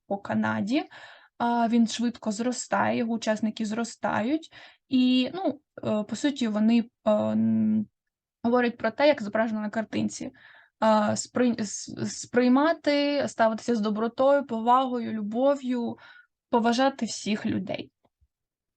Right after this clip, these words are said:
А наступних про-, наступне, про що я хочу розповісти, це про відомих, ем,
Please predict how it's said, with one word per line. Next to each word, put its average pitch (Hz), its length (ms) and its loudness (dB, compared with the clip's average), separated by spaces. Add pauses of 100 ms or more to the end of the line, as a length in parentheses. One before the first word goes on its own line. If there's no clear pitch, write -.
(680)
А 254 100 2
наступних 349 640 2
про-, 226 320 6
наступне, 294 380 2
про 285 140 0
що 262 100 -2
я 262 40 0
хочу 269 180 0
розповісти, 277 640 -4
це 285 180 4
про 254 340 2
відомих, 220 880 0
ем, 214 460 -2